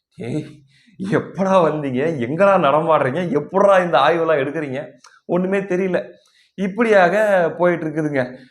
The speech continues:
இந்த சூழல்ல அண்ணன் சீமான் அவர்கள் சொன்ன அந்த பணக்கொழுப்பு மேட்ரு,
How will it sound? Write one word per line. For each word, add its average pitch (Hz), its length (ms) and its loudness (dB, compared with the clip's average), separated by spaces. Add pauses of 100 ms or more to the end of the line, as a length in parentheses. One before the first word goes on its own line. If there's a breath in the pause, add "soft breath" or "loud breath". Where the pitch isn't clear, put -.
(160 loud breath)
இந்த 214 360 0
சூழல்ல 180 640 2
அண்ணன் 147 280 0
சீமான் 165 320 -2
அவர்கள் 139 280 2
சொன்ன 135 300 -2
அந்த 127 560 4
பணக்கொழுப்பு 135 600 0
மேட்ரு, 123 380 -2